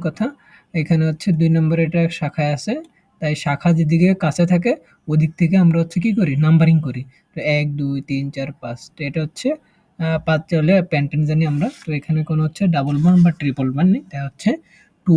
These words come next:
মিথাইল pentane। ওকে, এই গেছে হচ্ছে আমাদের <clears throat> শাখায়িত শিকল। এরপরে যেটা আছে,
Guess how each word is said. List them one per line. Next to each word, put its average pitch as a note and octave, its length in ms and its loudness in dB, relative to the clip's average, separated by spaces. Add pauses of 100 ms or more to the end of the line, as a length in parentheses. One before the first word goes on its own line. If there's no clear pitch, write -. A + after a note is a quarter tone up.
মিথাইল F#3+ 500 6 (840)
pentane। C#3 380 -2 (580)
ওকে, F3 200 -6 (680)
এই D#3+ 200 -2
গেছে E3+ 300 0
হচ্ছে F#3 360 -2
আমাদের D#3 440 0 (340)
<clears throat> G3+ 260 8
শাখায়িত C#3 420 -4
শিকল। D#3 360 -4 (560)
এরপরে F3 300 0
যেটা F3 360 0
আছে, F#3 240 -8